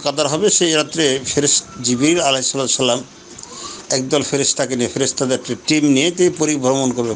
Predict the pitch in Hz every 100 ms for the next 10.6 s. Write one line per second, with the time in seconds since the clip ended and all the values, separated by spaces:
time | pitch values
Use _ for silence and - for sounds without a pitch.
0 | 107 135 127 - 123 107 107 110 107 110
1 | - - - - - - - - - -
2 | - 139 127 165 165 170 160 180 175 170
3 | 175 165 160 180 190 - 170 156 147 143
4 | 147 131 143 135 135 135 135 123 135 -
5 | - - - - - - - 131 139 139
6 | 139 143 139 135 131 135 139 120 131 127
7 | 135 131 131 123 135 131 135 147 135 -
8 | 127 - 117 127 147 135 123 - 135 123
9 | 135 143 135 120 127 123 127 127 135 147
10 | 131 143 147 135 127 147